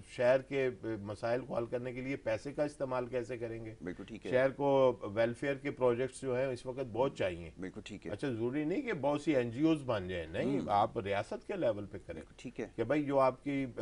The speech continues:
Speaker 1: टाउन्स बनाए गए हैं उसके
Speaker 2: हम्म।
Speaker 1: लेवल के ऊपर आपका कोई ना कोई प्रोजेक्ट्स होने चाहिए,
Speaker 2: हम्म।
Speaker 1: यूसी के लेवल पे होनी चाहिए।
Speaker 2: हम्म।
Speaker 1: और अब एक चीज़ और है, अब देखें बहुत ज़्यादा जो अब यूथ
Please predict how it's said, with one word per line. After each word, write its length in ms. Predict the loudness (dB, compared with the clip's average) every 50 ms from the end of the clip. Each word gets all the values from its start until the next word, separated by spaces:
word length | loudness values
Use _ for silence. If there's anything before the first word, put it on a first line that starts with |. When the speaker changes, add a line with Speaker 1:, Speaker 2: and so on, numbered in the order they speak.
| 0 2 2 2 0 -2 -4 -10 -14 -18 -4 0
Speaker 1:
टाउन्स 320 | 2 2 2 2 -2 -4 -2
बनाए 380 | -2 0 0 2 0 0 0
गए 180 | 0 -2 -2 -2
हैं 120 | -2 -4
उसके 300 | -4 -4 -4 -4 -4 -4
Speaker 2:
हम्म। 120 | 0 0 0
Speaker 1:
लेवल 200 | 2 2 0 -2
के 140 | -2 -2
ऊपर 280 | -2 -2 0 -2 -2 0
आपका 300 | 0 0 0 -2 -4 -4
कोई 220 | -4 -4 -6 -4
ना 120 | -4 -6 -6
कोई 160 | -6 -6 -8
प्रोजेक्ट्स 520 | -6 -4 -2 -2 -2 -2 -6 -8 -8 -8
होने 220 | -10 -8 -8 -10 -8
चाहिए, 300 | -8 -8 -8 -8 -10 -12 -12 -14 -16 -12
Speaker 2:
हम्म। 220 | -12 -12 -10 -6 -6
Speaker 1:
यूसी 280 | -6 -4 -4 -4 -4
के 120 | -2 0 2
लेवल 300 | 2 2 2 2 0 -4
पे 140 | -4 -4
होनी 260 | -4 -4 -4 -4 -6 -6
चाहिए। 420 | -6 -6 -4 -4 -6 -8 -8 -10 -12 -12 -12
Speaker 2:
हम्म। 140 | -12 -8 4 8 8
Speaker 1:
और 420 | 8 8 8 6 4 4 2 0 -4 2 4
अब 220 | 4 4 4 2 -6 -4 2
एक 200 | 4 4 4 4
चीज़ 220 | 4 4 4 6
और 220 | 4 4 4 4 2
है, 60 | 0
अब 200 | 0 0 -2 -2
देखें 360 | -2 -2 -2 -2 -4 -4 0
बहुत 180 | 0 0 2 2
ज़्यादा 280 | 2 0 2 2 0
जो 360 | 0 0 0 0 0 0 -2 -8 -16 -20 -20 -20 -20 -14 -4 -2
अब 320 | -2 -2 -2 -6 -6 -4
यूथ 140 | -2 -4 -4